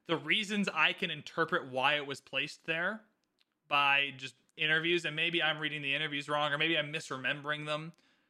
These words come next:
right? Maybe there was much more explanation, like, but where it is, the reason why it's there, and what it's following, to me, just kinda adds up to slightly less than perfect,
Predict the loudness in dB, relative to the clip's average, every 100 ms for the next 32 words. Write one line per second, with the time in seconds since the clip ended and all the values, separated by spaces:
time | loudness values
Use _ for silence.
0 | _ _ _ _ 2 2 4 2 2 2
1 | 4 2 2 -4 -4 -4 -2 -2 -2 -4
2 | -4 -4 -4 -6 -12 -12 -2 -2 -2 -10
3 | _ _ _ -10 0 4 6 6 4 2
4 | 0 -4 0 0 2 2 2 2 2 2
5 | 2 -2 -6 -6 2 2 2 -4 -4 0
6 | 2 2 0 -4 -6 -4 -2 -2 -4 -2
7 | -2 0 2 2 2 2 0 -2 _ _
8 | _ _ _ _ _ _ _ _ _ 0
9 | 0 0 -6 -2 2 2 2 -4 0 -2
10 | -2 -12 -12 -8 -8 -6 -8 -10